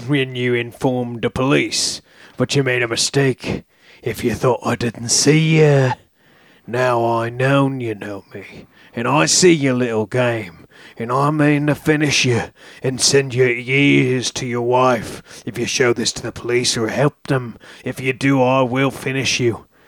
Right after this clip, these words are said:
It no use you're trying to get out of my way, because I have you when you don't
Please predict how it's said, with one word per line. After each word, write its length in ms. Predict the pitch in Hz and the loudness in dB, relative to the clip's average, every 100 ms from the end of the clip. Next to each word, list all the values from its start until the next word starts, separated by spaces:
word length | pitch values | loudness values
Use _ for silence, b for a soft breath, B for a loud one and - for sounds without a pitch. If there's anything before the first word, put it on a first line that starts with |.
| b b | b b
It 200 | 147 151 | -4 -4
no 300 | 147 151 151 | 0 2 2
use 480 | 131 147 143 113 - | 2 2 0 0 -4
you're 260 | 123 120 | -2 -2
trying 520 | - - 123 113 110 | -4 -2 -2 -2 -6
to 60 | 117 | -10
get 300 | 107 123 - | -6 -8 -4
out 200 | 120 107 | -2 -2
of 160 | 117 - | -6 -4
my 320 | 127 139 135 | 0 2 2
way, 440 | 117 101 92 - - B | 0 -4 -6 -14 -20 B
because 320 | - 123 120 113 | -10 -6 -4 0
I 240 | 131 139 | 2 2
have 360 | 123 143 147 123 | 2 0 -2 0
you 220 | 139 143 | 0 0
when 200 | 135 139 | 0 -2
you 140 | 147 147 | 0 0
don't 260 | 139 143 | 0 -2